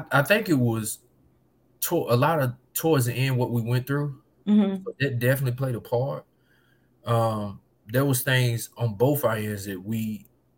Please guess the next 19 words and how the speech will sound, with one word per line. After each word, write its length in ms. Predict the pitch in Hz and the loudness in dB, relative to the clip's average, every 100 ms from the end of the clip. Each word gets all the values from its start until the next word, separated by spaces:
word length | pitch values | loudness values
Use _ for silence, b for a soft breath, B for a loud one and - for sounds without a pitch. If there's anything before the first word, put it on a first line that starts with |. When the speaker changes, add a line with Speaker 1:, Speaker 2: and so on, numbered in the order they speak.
| - | 0
Speaker 1:
we're 140 | 123 | 4
not 220 | 120 110 | 4 2
proud 240 | - 117 104 | 0 0 0
of, 160 | 98 | -4
I'm 100 | 110 | -6
sure. 360 | 107 - 120 - _ 117 | -4 -4 -6 -8 _ -2
You 100 | 127 | 2
know 80 | 139 | 2
what 60 | |
I'm 60 | 131 | 2
saying? 400 | 143 135 131 127 B B B | 0 -2 -2 -4 B B B
Speaker 2:
Absolutely. 320 | 151 170 170 | -16 -10 -2
Speaker 1:
And 80 | 123 | 0
so 420 | - 131 123 113 - _ _ _ _ _ - 107 | 6 6 6 2 -6 _ _ _ _ _ -8 0
that 200 | 139 - | 0 2
played 240 | 147 139 | 2 4
a 40 | |
role. 540 | 131 131 131 131 131 - _ _ _ | 4 4 4 2 -4 -8 _ _ _
Um, 520 | 113 113 110 107 104 | -4 -2 -2 -4 -8